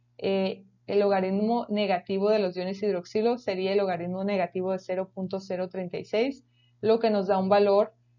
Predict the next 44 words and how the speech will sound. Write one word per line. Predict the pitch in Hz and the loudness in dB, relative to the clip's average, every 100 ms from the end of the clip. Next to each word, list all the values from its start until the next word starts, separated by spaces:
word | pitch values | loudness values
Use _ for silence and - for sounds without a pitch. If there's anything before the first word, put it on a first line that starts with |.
| _ | _
de | 185 196 | -4 -2
P | 208 202 | 2 6
O | 208 | 6
H | 202 202 214 | 4 0 0
de | 208 214 - | 0 0 -2
uno | 190 190 190 | -6 -6 -6
punto | 190 175 175 | -8 -8 -8
cuarenta | 180 175 175 170 | -6 -6 -6 -6
y | |
cuatro. | - 220 220 190 196 - _ _ | 2 4 2 -6 -10 -20 _ _
Ahora | 190 196 202 208 | 2 4 6 4
lo | 220 | 4
que | 208 | 2
vamos | 185 196 | 0 -6
a | 196 | -6
hacer | 190 185 | -4 -2
es | 190 196 - - | -2 -4 -12 -6
despejar | 190 190 - 175 - 214 277 - _ _ _ _ _ _ _ _ _ - | -6 -6 -8 -6 -2 -2 -2 -8 _ _ _ _ _ _ _ _ _ -2
de | 202 | 0
esta | 202 247 | 2 -2
ecuación. | 247 233 233 233 254 - - | 0 -2 2 0 0 -8 -6
Ya | 196 196 | -2 0
conocemos | 208 202 202 190 196 | -2 -4 -6 -8 -6
el | 202 | -2
valor | 185 170 170 | -2 -2 -2
de | 180 | -4
P | 180 180 | -2 0
O | 180 | 2
H, | 196 226 269 | 0 -2 -6
que | 247 | -6
es | 202 - | -6 -6
uno | 202 196 196 | -8 -8 -8
punto | 196 190 | -8 -6
cuarenta | 196 180 175 | -6 -6 -8
y | 156 | -6
cuatro, | 190 202 233 | -4 -4 -4
lo | 208 | -4
acabamos | 202 175 185 | -4 -6 -6
de | 202 | -8
calcular, | 185 165 185 185 277 - _ _ _ _ _ | -8 -10 -6 -4 -4 -8 _ _ _ _ _
y | 220 247 269 - - | -2 0 0 -4 -4
tenemos | 240 214 226 | -4 -2 -2
que | 240 | -2
despejar | 226 - 208 - 202 196 226 | -2 -2 -4 -2 0 0 0